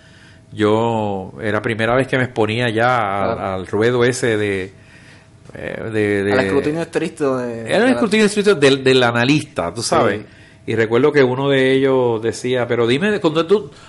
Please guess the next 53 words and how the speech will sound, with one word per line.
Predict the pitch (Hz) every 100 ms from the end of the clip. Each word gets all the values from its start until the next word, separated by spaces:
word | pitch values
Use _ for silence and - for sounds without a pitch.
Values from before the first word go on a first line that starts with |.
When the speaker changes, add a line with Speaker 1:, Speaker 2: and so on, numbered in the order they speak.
| -
Speaker 1:
dónde | 123 135 156
tú | 196
vas | 185
a |
conseguir | 190 190 190 185
el | 190
dinero?" | 190 180 139 160 190 139 - - -
No, | 147 196
bueno, | 190 175 - -
¿cómo | - 220 262
va | 277
a |
decir | 254 - 233
Vargas | 233 220
Vidot | 202 202
aquí | 202 208
que | 175
va | 147
a |
hacer | 151 175
una | 170
campaña? | 165 175 170
Ni | 147
dinero | 139 131 156 170 165
tiene. | 156 127 104 90 - - - -
¿Qué |
es | 190
lo | 247
que | 240
le | 233
va | 226
a |
decir | 208 - 208
a | 202 196
yo |
no | 190
sé | 165
qué? | 147 143
¿Qué |
es | 196
lo, | 233
cómo | 262 220 247
es | 269
que | 277
tú | 262
vas | 233
a | 226
competir? | 214 196 185 180 - - - -
No, | 196 202
hombre, | 202 202
no. | 175 185
O | 170
sea, | 151